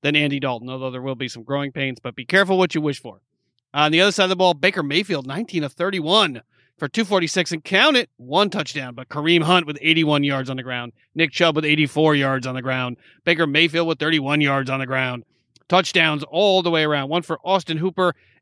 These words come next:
and one for Kareem Hunt in this game. But finally, the Browns are rolling. Defense playing well. They got that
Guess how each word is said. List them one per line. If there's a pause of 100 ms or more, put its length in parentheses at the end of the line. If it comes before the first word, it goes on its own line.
and
one
for
Kareem
Hunt
in
this
game. (360)
But
finally,
the
Browns
are
rolling. (520)
Defense
playing
well.
They
got
that